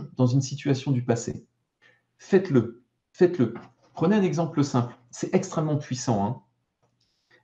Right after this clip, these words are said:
Euh, vous entendez une musique, vous aviez, d'un seul coup, ça vous replonge. Il y a un flash. Vous aviez seize ans. Vous étiez en vacances. Et puis, euh, vous revoyez totalement le décor.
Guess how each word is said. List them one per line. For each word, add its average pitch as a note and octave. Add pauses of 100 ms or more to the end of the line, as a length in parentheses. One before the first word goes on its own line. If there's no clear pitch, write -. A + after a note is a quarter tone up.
Euh, G#2 (420)
vous B2
entendez G#3+
une F3
musique, E3
vous A2
aviez, A#2+
d'un B2
seul C#3+
coup, G3+
ça C3
vous A#2+
replonge. -
Il -
y A2+
a B2
un C#3
flash. - (320)
Vous A#2+
aviez C3+
seize D3
ans. G#2 (960)
Vous G#2
étiez B2
en C#3
vacances. A#2+ (1300)
Et A2+
puis, F3
euh, A#2 (120)
vous A#2
revoyez D#3+
totalement G3
le D#3
décor. C3+